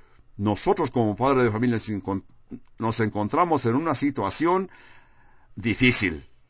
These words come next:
porque tratando de mantener nuestra posición de padres de familia frente a Dios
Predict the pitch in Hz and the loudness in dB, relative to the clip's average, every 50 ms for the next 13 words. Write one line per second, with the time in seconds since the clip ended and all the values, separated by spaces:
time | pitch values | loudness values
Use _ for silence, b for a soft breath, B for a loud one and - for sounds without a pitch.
0 | _ _ _ _ _ _ _ _ _ - _ _ _ - - - - - - - | _ _ _ _ _ _ _ _ _ -20 _ _ _ -20 -20 -20 -20 -16 -4 0
1 | 123 123 113 - - 127 123 - 139 120 117 117 - 190 226 226 214 196 160 143 | 2 2 2 4 2 2 2 2 0 0 0 2 2 2 2 4 4 4 2 2
2 | 135 156 175 175 - - 139 127 139 135 127 123 127 123 - 120 117 120 123 117 | 4 4 4 2 2 2 2 4 4 4 4 2 2 -2 -2 0 2 2 2 2
3 | - 110 - - 139 156 - 120 107 - 139 139 127 117 - - 131 135 120 117 | 0 -2 0 2 0 0 0 0 -2 2 2 2 2 2 0 0 0 0 0 0
4 | 107 110 - 101 95 107 117 117 113 110 101 - 101 98 95 90 87 101 95 87 | -2 -2 -4 -2 -2 0 0 0 0 -2 -2 -2 -2 -2 -2 -2 -2 -2 -2 -2
5 | 87 101 101 87 87 - - - - | 0 0 0 -2 -2 -4 -6 -8 -8